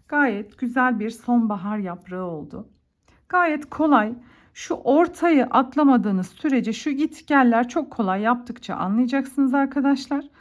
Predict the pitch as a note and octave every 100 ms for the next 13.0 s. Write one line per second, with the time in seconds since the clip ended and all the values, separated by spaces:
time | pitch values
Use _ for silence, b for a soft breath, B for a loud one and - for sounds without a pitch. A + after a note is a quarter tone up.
0 | b b b C#4+ E4 - D4 G#3 - F3+
1 | - B3 B3 C#4+ C#4 C#4+ C#4+ C#4+ B B
2 | - D#4 B3+ A#3+ - D#4+ D#4+ G3 A#3 -
3 | B B - - - D4 E4 C4 A#3+ G3
4 | F3+ - G3 A#3 - - C#4+ D4+ D4+ D#4
5 | - _ _ _ B3+ B3 - C#4 B3 G#3+
6 | G3 F3+ G#3 G3+ F3+ D#3+ D3+ - _ _
7 | _ _ A#3+ C4+ D4 D4 D4+ - b b
8 | b F#4 F4+ F4+ B3+ G#3+ - - - D#4
9 | D4 G#3+ C4+ D#4 - A#3+ G3+ F3+ E3 E3+
10 | G#3 D4 F#4 - D4+ D4 B3 G3 F3 -
11 | - G3+ C4+ C4+ D#4+ E4 E4+ - C4+ B3+
12 | - - A#3+ F3+ D#3+ D#3+ - D#3+ E3 -